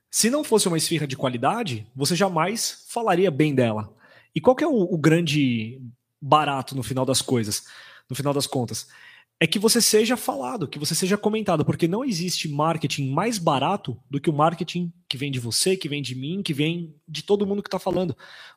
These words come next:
Porque é o marketing mais verdadeiro possível e é de graça. Ó, eu posso pegar qualquer empresa aqui agora. Ah, eu vou falar da Tajima,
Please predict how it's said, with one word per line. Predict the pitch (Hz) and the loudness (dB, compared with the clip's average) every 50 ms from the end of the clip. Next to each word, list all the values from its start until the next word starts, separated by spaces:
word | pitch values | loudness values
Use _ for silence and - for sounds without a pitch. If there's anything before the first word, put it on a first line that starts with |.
| _ _ | _ _
Porque | - 131 139 175 | 0 2 4 2
é | |
o | 180 165 | 2 2
marketing | 151 165 180 175 175 185 - 180 | 0 -2 -2 -2 -2 -4 -4 0
mais | 165 170 180 165 | 2 2 2 4
verdadeiro | 175 190 165 185 170 180 180 175 | 2 2 2 4 4 4 2 2
possível | - - - - 196 160 135 117 - - _ - | 2 0 2 2 2 0 0 -2 -2 -6 _ -2
e | 147 151 | 0 0
é | |
de | 151 165 | 0 2
graça. | 156 147 143 156 165 156 - 120 107 - _ _ _ _ _ _ _ _ _ _ _ _ _ _ _ _ _ _ _ _ _ _ _ _ _ _ _ _ _ _ _ _ | 2 2 2 2 2 0 -4 -8 -12 -16 _ _ _ _ _ _ _ _ _ _ _ _ _ _ _ _ _ _ _ _ _ _ _ _ _ _ _ _ _ _ _ _
Ó, | 196 170 131 110 113 117 | 8 8 8 8 4 2
eu | 139 147 | 0 2
posso | 139 - 151 170 170 - 226 196 180 | 4 6 4 4 4 2 0 -2 2
pegar | - 208 180 151 170 190 - | 2 4 4 6 4 4 4
qualquer | - 214 202 - 240 | 0 0 0 0 -4
empresa | 302 330 - 311 302 269 277 | -6 -6 -4 -4 -2 -2 -2
aqui | 277 - | 0 0
agora. | 285 294 226 175 135 113 110 104 98 - - | 4 6 6 6 6 4 0 -4 -8 -12 -8
Ah, | 208 208 156 | -6 -4 -4
eu | 139 131 | -2 -4
vou | 175 185 | -4 0
falar | - 214 190 196 214 233 | 2 4 4 6 4 4
da | 226 240 233 233 214 - - - - _ _ _ _ _ _ | 4 4 4 4 2 0 -4 -12 -20 _ _ _ _ _ _
Tajima, | - 269 254 185 175 165 143 123 120 110 | 6 6 8 6 2 0 0 -2 -6 -10